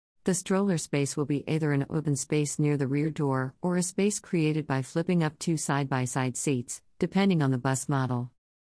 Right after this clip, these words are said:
The designated open stroller spaces are entirely separate from existing priority seating for bus riders with disabilities. A bus rider boarding with a wheelchair will still have the same number of designated spaces.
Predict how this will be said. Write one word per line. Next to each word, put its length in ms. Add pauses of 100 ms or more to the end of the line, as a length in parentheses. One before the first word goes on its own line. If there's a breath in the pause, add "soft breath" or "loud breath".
(160)
The 80
designated 640
open 260
stroller 460
spaces 580
are 120
entirely 500
separate 460
from 180
existing 540
priority 480
seating 340
for 160
bus 340
riders 460
with 160
disabilities. 840 (560)
A 60
bus 320
rider 260
boarding 360
with 160
a 40
wheelchair 600
will 120
still 300
have 200
the 100
same 280
number 300
of 140
designated 580
spaces. 680